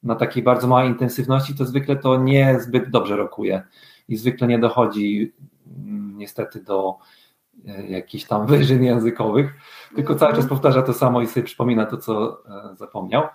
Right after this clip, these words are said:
Speaker 1: Natomiast najlepiej jest to zintensyfikować właśnie w, e, czasie takim, powiedzmy, do roku, tak? Jeżeli ktoś ogarnie ten język do roku i tak sobie założy taki,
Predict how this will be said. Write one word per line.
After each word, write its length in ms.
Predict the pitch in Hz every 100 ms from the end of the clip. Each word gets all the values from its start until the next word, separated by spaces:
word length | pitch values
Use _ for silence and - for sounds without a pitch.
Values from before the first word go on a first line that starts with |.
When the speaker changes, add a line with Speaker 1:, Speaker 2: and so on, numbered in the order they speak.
| - - _ -
Speaker 1:
Natomiast 400 | 131 156 160 160
najlepiej 400 | 170 175 175 170
jest 180 | 170 180
to 160 | 160
zintensyfikować 1080 | 143 175 165 156 170 170 175 175 156 156 -
właśnie 360 | 165 156 165 147
w, 300 | - - 160
e, 360 | 156 151 151 -
czasie 360 | 165 147 160
takim, 520 | 147 147 - 156 147 - _ _ _ _ _ _ -
powiedzmy, 340 | 160 151 156
do 220 | 139 151
roku, 300 | 151 139 139
tak? 240 | 110 123 131
Jeżeli 200 | 131 139
ktoś 200 | - 143
ogarnie 360 | 143 135 135 135
ten 120 | 139
język 260 | 135 127 127
do 180 | 131 127
roku 500 | 131 - 143 151 -
i 80 | 139
tak 180 | 131
sobie 180 | - 131
założy 400 | 123 127 127 123
taki, 360 | 127 120 135